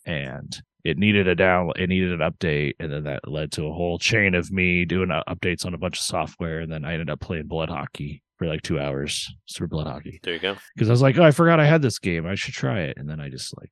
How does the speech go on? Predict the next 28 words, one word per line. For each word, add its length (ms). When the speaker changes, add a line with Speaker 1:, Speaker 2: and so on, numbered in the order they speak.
Speaker 1:
"Oh, 120
shit, 340
this 140
game's 220
awesome." 360
Speaker 2:
<laughs> 140
Speaker 1:
Anyway, 360
I'm 160
going 240
off 180
on 120
a 60
tangent 340
here. 300
Uh, 140
Splatoon 680
three 560
was 140
still 560
a 80
wonderful 440
game 460
for 560
what 200
it 40
had 120
to 60
offer. 680